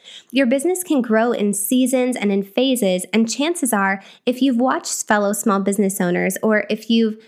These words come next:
had other businesses of your own, you know that the business you see today is not the business that was created on day one.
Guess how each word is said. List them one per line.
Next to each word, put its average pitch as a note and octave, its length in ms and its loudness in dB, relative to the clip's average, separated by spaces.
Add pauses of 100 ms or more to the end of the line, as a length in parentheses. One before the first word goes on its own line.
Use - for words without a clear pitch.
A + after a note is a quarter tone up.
(140)
had C4+ 280 0
other A3 280 0
businesses G3 580 0
of G3+ 160 0
your F#3+ 200 0
own, F#3+ 400 0
you A#3 140 2
know B3 300 2
that D#4+ 180 -2
the C#4 60 0
business G#3 520 0
you G#3+ 120 2
see G#3+ 280 0
today G3 680 0 (220)
is A3+ 180 0
not C4 360 0
the A#3+ 80 2
business G3 380 0
that F#3+ 200 -2
was G3 160 -2
created F#3 580 0
on F#3 160 0
day F3+ 220 0
one. G3+ 440 -2